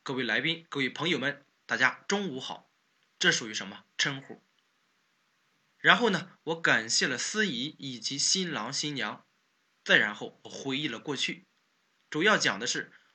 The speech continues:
我和新郎是怎么认识的，同时呢，衬托出新娘的貌美以及出众。最后是祝福板块，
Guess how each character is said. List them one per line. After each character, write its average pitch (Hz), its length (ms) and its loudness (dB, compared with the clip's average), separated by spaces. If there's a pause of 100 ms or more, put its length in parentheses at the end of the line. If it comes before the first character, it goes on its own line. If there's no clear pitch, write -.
我 139 140 -4
和 165 120 -2
新 180 280 2
郎 131 200 -2
是 - 120 -8
怎 117 220 -6
么 117 140 -6
认 180 120 4
识 120 140 -2
的， - 220 -12 (580)
同 135 240 -6
时 135 120 -4
呢， 131 200 -4 (240)
衬 175 300 2
托 156 200 -2
出 - 400 -8
新 165 380 0
娘 113 240 -2
的 123 100 -8
貌 147 300 -2
美 104 200 -10
以 123 120 -14
及 117 180 -6
出 165 220 -6
众。 - 260 -6 (720)
最 156 220 2
后 139 140 -2
是 117 260 -6
祝 185 160 -2
福 120 160 -8
板 98 220 -8
块， - 240 -10